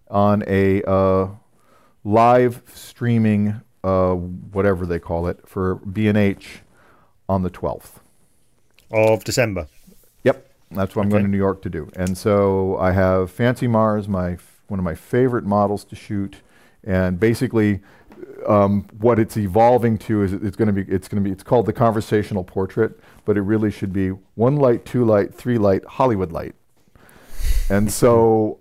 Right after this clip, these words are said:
Speaker 1: I'm just gonna play. I have no idea what I'm gonna do other than, uh, I'm an improvisationally trained actor. So it's like,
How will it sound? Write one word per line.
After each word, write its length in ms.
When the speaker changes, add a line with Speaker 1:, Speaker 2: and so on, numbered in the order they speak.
Speaker 1:
I'm 160
just 200
gonna 240
play. 420
I 60
have 140
no 220
idea 220
what 140
I'm 100
gonna 160
do 340
other 280
than, 500
uh, 140
I'm 120
an 120
improvisationally 680
trained 280
actor. 340
So 180
it's 120
like, 180